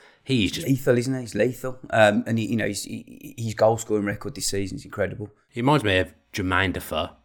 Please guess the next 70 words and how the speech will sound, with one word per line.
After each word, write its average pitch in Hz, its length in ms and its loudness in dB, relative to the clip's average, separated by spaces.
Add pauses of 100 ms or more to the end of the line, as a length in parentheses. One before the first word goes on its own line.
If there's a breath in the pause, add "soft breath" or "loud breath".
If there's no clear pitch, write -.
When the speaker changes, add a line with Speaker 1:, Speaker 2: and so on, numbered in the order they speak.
(580)
Speaker 1:
He's 104 120 -12
got - 180 -8
all 123 180 4
Speaker 2:
He's - 60 -4
Speaker 1:
kinds 139 200 8
Speaker 2:
a - 40 6
Speaker 1:
of 262 40 2
Speaker 2:
bit 254 80 8
Speaker 1:
diff-, - 20 2
Speaker 2:
like - 100 -2
a, 220 120 0
he's 196 80 -2
a - 20 0
Speaker 1:
got - 80 2
Speaker 2:
bit - 100 -2
like 220 180 2
a 214 40 2
Michael 175 400 4
Owen, 190 300 4
isn't 190 180 -6
he? 196 140 -8
He's 175 80 -8
a 185 40 -8
little 208 160 -2
bit 202 100 0
like - 180 -2
a - 20 -2
Michael 135 280 2
Speaker 1:
Yeah. 113 160 4
Speaker 2:
Owen, 175 180 -4
I - 80 -8
Speaker 1:
He's - 80 -16
Speaker 2:
think. - 140 -4
Speaker 1:
got - 80 4
all 180 140 8
kinds 160 220 4
of 123 80 0
just 113 160 -10
different 113 380 -2
finishes. 135 560 -2 (240)
Speaker 2:
Mm. 143 580 6
Speaker 1:
Every 135 180 -6
time 151 160 0
I 139 60 6
see 143 140 2
him 117 80 2
score, - 180 2
it's 101 80 2
a 98 60 -2
different 131 500 -2
kind 120 240 4
of - 80 -2
finish, 110 240 2
but - 140 -10
it's 85 120 -10
like 104 300 0
you 104 60 -6
say, 123 140 -8
it's - 80 -10
just, 147 200 -8
he 127 220 2
is 160 80 0
just - 180 -10
lethal. 113 540 0 (160 loud breath)
His - 120 -10
record 135 360 0
this 90 120 -4
season 92 260 -2
is 87 100 -8
unbelievable. 95 680 -2